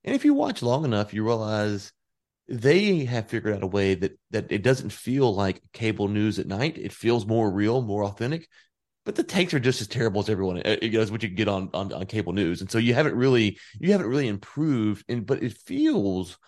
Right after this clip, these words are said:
better. And I think that's something that hasn't been explored yet, which is this, quote, authentic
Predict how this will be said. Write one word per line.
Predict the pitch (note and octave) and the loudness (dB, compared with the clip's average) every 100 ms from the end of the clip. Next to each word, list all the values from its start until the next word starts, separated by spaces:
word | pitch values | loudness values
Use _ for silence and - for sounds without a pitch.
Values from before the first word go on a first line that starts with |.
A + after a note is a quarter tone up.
| _ - - _ | _ -20 -20 _
better. | G#2 G#2+ F#2 F2 | -2 2 2 2
And | E2 | 2
I | A#2 | 2
think | G#3+ F#3 | 2 0
that's | A#2+ C3 - | 0 -2 -2
something | C3+ A2 A2 | -4 -2 0
that | F#2+ | 0
hasn't | G#2+ A2 A2+ | 0 -2 -2
been | F#2+ | -4
explored | D2 - A2 A2 A2 F#2 | -6 -8 -2 0 0 -2
yet, | E2 | -2
which | F#2+ G2 | -2 2
is | G2+ F#2+ F#2 _ - - - | 2 2 -2 _ -20 -20 -4
this, | G#2+ G2+ | -2 -2
quote, | - B2 A2+ - - | 0 2 2 0 -4
authentic | G#2 - B2+ B2+ - | -6 0 0 2 -2